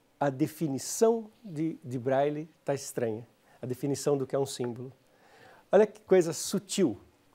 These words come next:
o que a pessoa pensou e o que ela escreveu,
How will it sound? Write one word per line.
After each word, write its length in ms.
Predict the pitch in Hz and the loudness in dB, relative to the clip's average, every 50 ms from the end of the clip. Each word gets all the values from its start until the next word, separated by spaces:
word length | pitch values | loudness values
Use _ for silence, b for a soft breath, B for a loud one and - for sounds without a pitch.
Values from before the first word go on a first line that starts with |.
| b b b b b b b b | b b b b b b b b
o 100 | b 160 | b -4
que 160 | 143 - - 196 | -2 8 10 10
a 60 | 185 | 10
pessoa 400 | 185 185 165 - - 160 151 139 | 10 6 4 4 6 4 4 4
pensou 720 | - - 180 170 160 139 - - - 190 208 262 277 285 - _ _ _ _ _ _ - - | 4 2 4 4 4 2 0 0 6 6 6 6 6 0 -8 _ _ _ _ _ _ -2 0
e 60 | 175 | 2
o 60 | 170 | 2
que 100 | 175 185 | 6 6
ela 100 | 175 175 | 4 4
escreveu, 540 | 165 - - 175 165 143 120 131 101 92 | 4 0 0 0 0 2 2 0 0 0